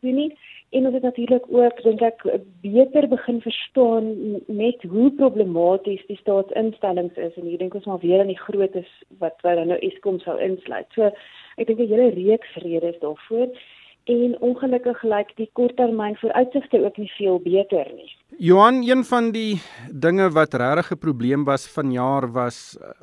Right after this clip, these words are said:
Speaker 2: ons het verwag dat dinge sou gebeur.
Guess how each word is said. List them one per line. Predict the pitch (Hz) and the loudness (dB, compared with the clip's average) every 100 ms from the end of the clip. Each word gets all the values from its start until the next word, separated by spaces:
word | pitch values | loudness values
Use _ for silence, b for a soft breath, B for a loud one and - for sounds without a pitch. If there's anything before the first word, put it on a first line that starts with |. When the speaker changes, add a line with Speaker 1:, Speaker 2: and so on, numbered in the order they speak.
| - | -12
Speaker 2:
ons | 156 151 - - | -6 -6 -8 -8
het | 151 143 | -8 -6
verwag | - 120 92 147 - | -6 -6 -2 -2 0
dat | 160 123 | -4 -2
dinge | 135 139 | -2 0
sou | 143 | -2
gebeur. | 135 143 120 113 87 | -2 -2 -2 -4 -6